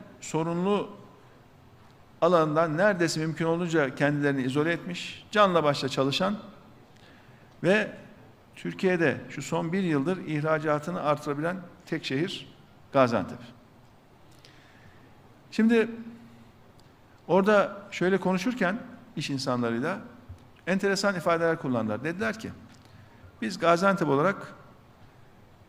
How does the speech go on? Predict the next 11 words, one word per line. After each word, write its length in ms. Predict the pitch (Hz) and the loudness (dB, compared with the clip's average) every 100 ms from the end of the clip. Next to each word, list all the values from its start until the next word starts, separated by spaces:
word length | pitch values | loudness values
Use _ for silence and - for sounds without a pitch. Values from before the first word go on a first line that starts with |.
| - - - - - | -20 -20 -20 -20 -2
Gaziantep 540 | 127 135 170 156 127 143 | 4 4 4 0 -2 -4
iş 180 | - | -2
dünyası 360 | 131 120 110 117 | 0 2 0 0
olarak 260 | 117 175 196 - - - - - - - 170 | 0 0 -2 -8 -18 -20 -20 -20 -20 -18 -14
öyle 120 | 165 | -14
kavgayı 460 | - 190 147 151 165 | -4 -4 -2 -4 -4
pek 180 | 160 - | -6 -4
sevmeyiz. 600 | 131 123 104 82 - - - - - - - - | -2 0 -2 -6 -10 -14 -20 -20 -20 -20 -20 -16
Biz 80 | 269 | -8
işimize 360 | 233 202 202 180 | -4 2 6 4
bakarız. 540 | - 101 90 - - | 4 -2 -4 -12 -14